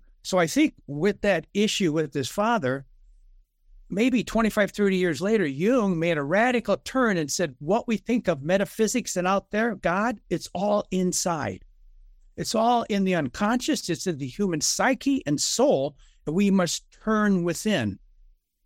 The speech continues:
and not look without in the sky for some kind of sky father or sky god, and confront those issues of modernity and tradition, science and religion, where fundamentalists want to go back and grab on to the purity of it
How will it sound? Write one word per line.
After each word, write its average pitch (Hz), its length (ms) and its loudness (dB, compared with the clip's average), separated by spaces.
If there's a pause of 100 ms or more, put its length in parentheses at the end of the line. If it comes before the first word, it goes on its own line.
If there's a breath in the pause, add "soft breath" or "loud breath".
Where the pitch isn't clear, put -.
(220)
and 156 120 0
not 175 260 0
look 165 340 0
without 170 500 0
in 139 120 -2
the 135 100 -2
sky 180 460 0
for 151 120 -8
some 165 220 -2
kind 151 240 -2
of 123 140 -4
sky 185 360 0
father 120 440 -2
or 123 40 -4
sky 156 300 -2
god, 107 340 -4 (360)
and 160 200 -4
confront 214 500 0
those 143 220 0
issues 120 600 -2 (320)
of 143 140 -4
modernity 147 720 0
and 127 140 0
tradition, 143 500 -2
science 147 480 -2
and 139 100 -2
religion, 139 460 -2 (640)
where 143 340 0 (100)
fundamentalists 185 680 0
want 170 100 2
to 160 60 0
go 143 100 -2
back 160 320 -2
and 127 140 -2
grab 160 240 2
on 165 200 0
to 147 140 -12
the 135 160 -8 (100)
purity 220 500 2
of 127 180 -2
it - 140 -4